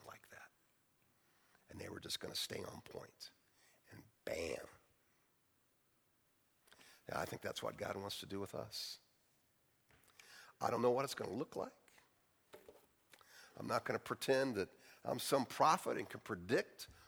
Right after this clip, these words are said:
exactly what the results will be. But don't you believe with me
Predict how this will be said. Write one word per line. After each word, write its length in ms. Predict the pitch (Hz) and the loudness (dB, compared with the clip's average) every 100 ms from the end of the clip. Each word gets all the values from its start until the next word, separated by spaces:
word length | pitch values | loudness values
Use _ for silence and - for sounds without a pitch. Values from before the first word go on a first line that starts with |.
| - _ _ - | -20 _ _ -10
exactly 600 | - 85 131 156 - 143 | -6 4 8 8 6 2
what 200 | 143 - | 2 2
the 80 | |
results 480 | 110 92 113 143 - | 0 4 4 4 2
will 80 | 160 | -2
be. 280 | 143 165 214 - - - - - - _ - | -2 -2 -4 -12 -20 -20 -20 -20 -20 _ -4
But 160 | 160 | -2
don't 320 | - 220 285 - | 2 2 4 2
you 80 | |
believe 440 | 247 202 196 233 208 | 2 2 2 4 2
with 180 | 175 175 | -2 4
me 300 | 196 240 | 6 6